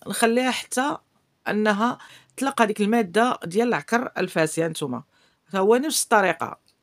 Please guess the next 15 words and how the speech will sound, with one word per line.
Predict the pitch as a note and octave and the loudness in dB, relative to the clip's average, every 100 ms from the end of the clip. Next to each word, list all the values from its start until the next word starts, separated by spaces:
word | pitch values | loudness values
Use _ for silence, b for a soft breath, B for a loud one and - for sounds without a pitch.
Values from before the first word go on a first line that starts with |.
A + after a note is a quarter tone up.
| _ _ - | _ _ -10
هانت | C#3+ C#3 - - _ _ b b b b - | -8 -8 -12 -16 _ _ b b b b -12
ندير | E3+ A#3+ G#3+ F#3 | -2 0 0 0
هكا | F3+ A#3+ C4 - - - - - - - _ - - | -2 -2 -2 -8 -20 -20 -20 -16 -16 -16 _ -20 -12
ونخلي | F3 F3+ A3 G#3+ | -10 -4 -2 0
بحال | G3 F#3+ | -2 -4
هكا | F#3+ C4 C#4+ - _ _ | -4 -4 -4 -8 _ _
وندير | F#3 F3+ | -8 -6
لها | E3+ E3 | -2 -2
بحال | E3 F3 | -2 -6
هكا | - C#4+ D4+ b b b | -6 -8 -10 b b b
ونوضعها | G3 G#3 G3 E3+ | -2 0 4 4
هنايا، | F3+ E3 D3+ - - _ _ _ _ _ _ _ _ _ _ _ | 2 -2 -4 -6 -8 _ _ _ _ _ _ _ _ _ _ _
لأن | D#3+ D#3+ G3 | -4 -2 0
غادي | G#3 G#3 | -2 -2
ناخد، | G3+ G#3+ C#4+ | -2 -4 -4